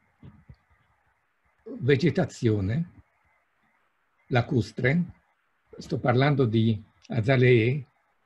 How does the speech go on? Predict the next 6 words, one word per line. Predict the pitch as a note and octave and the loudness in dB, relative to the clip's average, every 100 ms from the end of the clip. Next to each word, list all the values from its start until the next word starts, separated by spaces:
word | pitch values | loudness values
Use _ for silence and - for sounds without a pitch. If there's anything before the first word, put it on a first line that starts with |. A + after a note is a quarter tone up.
| _ | _
sto | - - C#3 | -16 -10 -6
parlando | C3+ B2+ C3 B2+ B2 | -4 0 0 0 0
di, | A2 A#2+ B2+ | 0 -2 -2
eh, | A#2 A#2 G#2+ A2 G#2+ G#2 G2+ A#2 _ _ _ _ _ _ _ _ _ _ _ _ - - - | -2 0 -2 -2 -4 -6 -10 -14 _ _ _ _ _ _ _ _ _ _ _ _ -18 -18 -20
piante | - C#3 B2 | -4 0 2
acquatiche, | B2+ F#2+ A#2+ F#2+ A#2+ - C3+ E3+ | 0 2 2 2 -4 -4 -6 -6